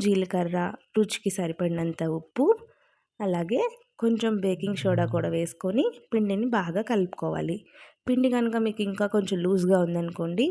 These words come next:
కొంచెం మైదా పిండి కానీ, కొంచెం బియ్య పిండి కానీ వేసుకోండి. ఇప్పుడు డీప్ ఫ్రైకి సరిపడా ఆయిల్ పెట్టుకొని, ఆయిల్ వేడైన తర్వాత ఈ విధంగా చిన్న చిన్న బోండాలుగా వేసుకోవాలి.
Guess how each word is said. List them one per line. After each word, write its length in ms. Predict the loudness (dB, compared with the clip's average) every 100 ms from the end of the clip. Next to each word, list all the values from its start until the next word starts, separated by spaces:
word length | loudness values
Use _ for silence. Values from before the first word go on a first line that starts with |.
| -2 _ -2
కొంచెం 280 | 0 0 0
మైదా 240 | 0 0 0
పిండి 220 | -2 -4 -4
కానీ, 220 | -2 -2 0
కొంచెం 240 | -2 -2 -2
బియ్య 180 | -2 -2
పిండి 180 | -2 0 -2
కానీ 180 | 0 0
వేసుకోండి. 500 | 0 -4 -6 -4 -6 -8 -18 -20 -20 -20 _ _ _ _ _ _ _ _ _ _ _ _ -6
ఇప్పుడు 300 | -2 -2 2
డీప్ 180 | 0 2 2
ఫ్రైకి 200 | 0 0
సరిపడా 340 | 0 0 0 0
ఆయిల్ 180 | -2 0
పెట్టుకొని, 400 | -2 0 -2 0 -2 -2 0
ఆయిల్ 220 | 2 2
వేడైన 320 | 2 0 -2 -2
తర్వాత 400 | -4 -4 -6 -4 -4 -4 -8 _ -2
ఈ 60 | 0
విధంగా 320 | 2 2 0 -2
చిన్న 140 | -2 -2 -4
చిన్న 140 | -6 -4
బోండాలుగా 440 | -4 -4 -2 -2 -2
వేసుకోవాలి. 600 | -2 -4 -6 -4 -4 -6